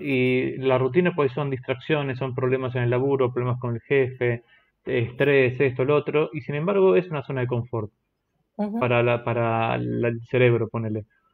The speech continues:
Speaker 1: Este, entonces te sacan de ahí y te ponen en el lugar donde tenés que estar con vos, con vos mismo. Este, y claro, cuesta mucho adaptarse a eso, pero está bueno entender que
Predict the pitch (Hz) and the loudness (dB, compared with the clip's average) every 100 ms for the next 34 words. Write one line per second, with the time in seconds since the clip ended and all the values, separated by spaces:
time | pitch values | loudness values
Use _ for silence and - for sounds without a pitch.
0 | _ - 117 131 123 156 131 135 180 175 | _ -6 -4 -2 0 0 -2 -2 0 0
1 | 175 165 196 208 - 156 151 147 143 170 | 0 2 2 0 -2 -2 -2 -2 2 2
2 | 180 143 127 131 135 127 143 170 190 _ | 2 0 0 -2 -4 0 2 2 -2 _
3 | - 135 131 131 113 98 - _ _ - | -4 -4 -2 -2 -2 -2 -14 _ _ -6
4 | 123 123 120 110 107 104 - _ _ _ | -2 0 -2 -4 -8 -12 -14 _ _ _
5 | 131 113 - 123 117 117 117 139 120 117 | -6 -6 -4 0 2 2 0 -2 -2 0
6 | 117 117 110 185 156 131 123 151 147 143 | 0 0 0 0 0 -2 -6 -8 -6 -4
7 | 208 208 120 123 113 - 110 - 107 - | -4 -4 -4 -4 -8 -6 -8 -8 -12 -14
8 | _ _ - 123 120 143 147 170 175 156 | _ _ -4 -2 0 2 2 0 -2 -2
9 | 131 127 143 165 143 127 120 117 | -4 -2 -2 -2 2 2 2 0